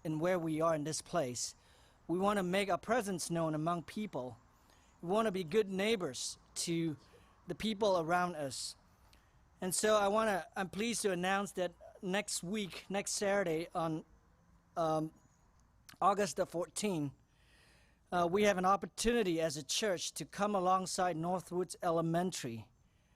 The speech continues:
which is probably about a mile and a half from here, to serve with them, to help them in their beautification Saturday,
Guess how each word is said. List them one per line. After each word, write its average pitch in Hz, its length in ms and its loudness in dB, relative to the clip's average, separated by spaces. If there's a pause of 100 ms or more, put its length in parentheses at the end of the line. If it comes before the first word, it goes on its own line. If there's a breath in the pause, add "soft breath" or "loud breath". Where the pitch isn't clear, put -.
(120 soft breath)
which 165 180 -6
is 165 280 -4
probably 185 360 0
about 160 300 0
a - 20 -4
mile 165 320 2
and 160 140 0
a - 20 0
half 160 220 -2
from 156 180 -4
here, 165 300 -2 (800 soft breath)
to 165 100 -2
serve 214 480 2
with 156 240 -2
them, 151 460 0
to 160 240 -2
help 196 400 0
them 156 280 -2
in 165 140 -4
their 151 100 0
beautification 175 800 -2
Saturday, 143 540 -2